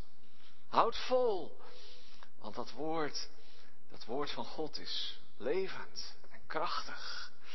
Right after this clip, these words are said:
En dan herinnert hij hem eraan in vers vijftien en zestien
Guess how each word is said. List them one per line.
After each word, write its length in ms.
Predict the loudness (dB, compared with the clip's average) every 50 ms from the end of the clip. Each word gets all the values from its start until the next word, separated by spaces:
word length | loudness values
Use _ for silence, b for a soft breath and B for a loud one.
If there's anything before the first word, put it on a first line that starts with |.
| B B B B B B B B B B B B B 0
En 120 | 0 0
dan 160 | 0 0 2
herinnert 540 | 2 2 2 2 2 0 0 0 0 0 0
hij 200 | 0 0 0 0
hem 160 | 0 0 0
eraan 600 | 0 -2 0 0 0 0 0 0 0 -2 -2 -2
in 440 | -2 -2 -2 -2 -2 -2 -2 0 0 0
vers 220 | -2 -2 -2 -2
vijftien 540 | 0 0 0 0 0 0 -2 -2 -2 -2 -2
en 100 | -2 -2
zestien 600 | 0 0 0 0 0 0 0 0 0 0 -2 -2